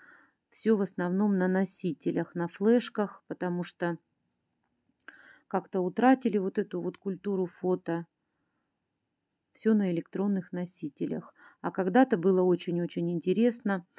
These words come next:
Мы фотографировались, распечатывали фото.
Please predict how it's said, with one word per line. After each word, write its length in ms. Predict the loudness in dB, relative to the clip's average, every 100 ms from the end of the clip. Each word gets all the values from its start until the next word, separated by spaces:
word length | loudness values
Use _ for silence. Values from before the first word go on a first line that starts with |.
| -20 -20 -10
Мы 120 | -8
фотографировались, 1200 | -6 -6 0 0 0 2 4 4 0 -2 -4 -6 _ _ -8
распечатывали 880 | -8 -6 -12 -4 -4 -4 -6 -4 -4
фото. 640 | -6 -2 -2 -2 -6